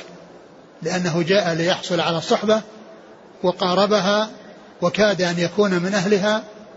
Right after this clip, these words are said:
ولكنه ما ظفر بها. وأقرب منه ممن كاد أن يكون صحابيا سويد بن غفلة، سويد بن غفلة، فإنه قدم المدينة في اليوم الذي دفن فيه الرسول صلى الله عليه وسلم،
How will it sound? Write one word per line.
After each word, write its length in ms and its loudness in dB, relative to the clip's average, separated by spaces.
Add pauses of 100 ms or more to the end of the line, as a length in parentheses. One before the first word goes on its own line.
(100)
ولكنه 540 0
ما 160 2
ظفر 340 0
بها. 300 -4 (800)
وأقرب 460 2
منه 480 2 (1040)
ممن 380 -2
كاد 260 2
أن 120 -2
يكون 320 -2
صحابيا 680 0 (160)
سويد 300 4
بن 160 2
غفلة، 380 -2 (1120)
سويد 300 0
بن 160 -2
غفلة، 340 0
فإنه 680 -2 (480)
قدم 300 0
المدينة 460 0
في 120 0
اليوم 280 4
الذي 260 2
دفن 340 2
فيه 180 2
الرسول 320 0
صلى 200 0
الله 120 0
عليه 100 -4
وسلم، 200 -6